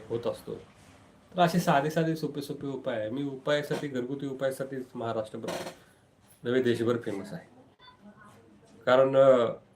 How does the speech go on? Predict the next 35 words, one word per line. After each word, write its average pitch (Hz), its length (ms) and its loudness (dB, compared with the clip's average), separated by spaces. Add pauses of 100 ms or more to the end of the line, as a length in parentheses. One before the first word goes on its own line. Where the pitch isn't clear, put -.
(360)
मी 123 100 -8
सांगितलेले 131 480 2
जे 135 60 0
उपाय 127 300 4
असतात, 123 220 -2
ते 127 60 -6 (140)
ट्रॅडिशनल 123 380 2
उपाय 113 220 -2
असतात, - 340 -10
घरगुती 110 260 -14
उपाय. - 220 -10 (1000)
मी 127 100 -2
जे 131 100 0
काही 131 160 0
उपाय 135 180 4
सांगत 131 320 0
असतो, 117 200 -6 (100)
या 117 80 -4
उपायांचा 120 460 -2
लाखो 107 380 -2
लोकांना 120 360 -2
फायदा 101 280 -6
झालेला 101 240 -4
आहे. - 280 -12 (760)
लाखो 113 340 0
लोकांना 127 440 0
मी 123 140 -2
सांगितलेल्या 117 440 -2
उपायांचा 110 360 -4
फायदा 107 280 -2
झालेला 107 180 -2
आहे. 113 120 2
आयुर्वेद 139 300 6
हा 127 200 8 (840)
तळागाळापर्यंत 123 800 4